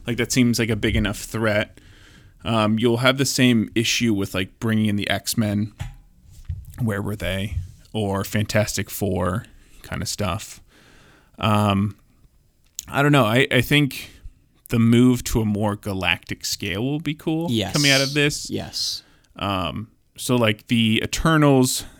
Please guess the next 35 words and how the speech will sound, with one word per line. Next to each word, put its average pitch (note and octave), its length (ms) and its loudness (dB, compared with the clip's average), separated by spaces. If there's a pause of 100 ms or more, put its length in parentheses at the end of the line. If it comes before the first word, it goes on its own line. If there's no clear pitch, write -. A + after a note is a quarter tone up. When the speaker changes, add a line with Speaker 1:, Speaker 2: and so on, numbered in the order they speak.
(180)
Speaker 1:
there's A#2+ 280 2
the B2+ 60 0
Celestials, A#2 920 2
which G#2+ 220 -6
are, F#2 100 -2
like, F#2+ 240 -6
the G2 80 -10
two - 280 -2
hundred G#2 300 0
foot - 480 -10
dudes F#2 560 -8 (300)
from, A#2+ 140 -8
like, G#2+ 160 -4
Guardians A#2+ 360 2
of - 60 -8
the A2+ 60 -4
Galaxy, G#2 500 0
the G2+ 80 -4
guy F#2+ 200 0
who G#2 160 -4
destroyed G2+ 520 -8
the G2+ 60 -8
planet. G#2 580 -4
Speaker 2:
Mm-hmm. B2 340 -4 (240)
Speaker 1:
Um, F#2+ 400 -6 (400)
and B2 160 4
then A2+ 340 4
they A#2+ 300 4
made A2+ 720 4 (240)
the A2+ 240 0
Eternals F#2+ 760 -4 (320)
by G#2+ 140 4
just G#2 240 -4
doing G#2+ 180 2
experiments. E2 960 -2